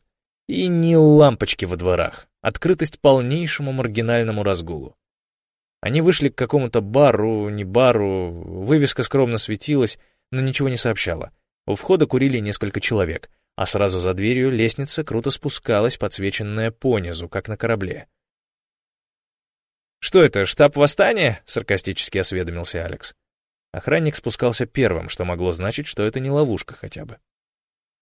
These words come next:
Да он уж понял, что не ловушка. Почти уже, увы.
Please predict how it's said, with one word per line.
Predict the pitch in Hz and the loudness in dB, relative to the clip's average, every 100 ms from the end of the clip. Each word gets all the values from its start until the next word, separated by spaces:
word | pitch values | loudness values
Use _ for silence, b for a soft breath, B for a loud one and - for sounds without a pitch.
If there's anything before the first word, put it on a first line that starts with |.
| - | -18
Да | - - | -6 -2
он | 156 165 | 2 2
уж | 151 - | 0 2
понял, | 151 104 | 2 2
что | 80 87 | -6 -8
не | 82 | -8
ловушка. | 82 80 82 - - _ _ _ _ _ | -4 -4 -6 -14 -18 _ _ _ _ _
Почти | 101 95 - 95 | -6 -6 -6 -4
уже, | 92 90 90 - | -4 -4 -6 -4
увы. | 104 95 80 - | -6 -6 -10 -10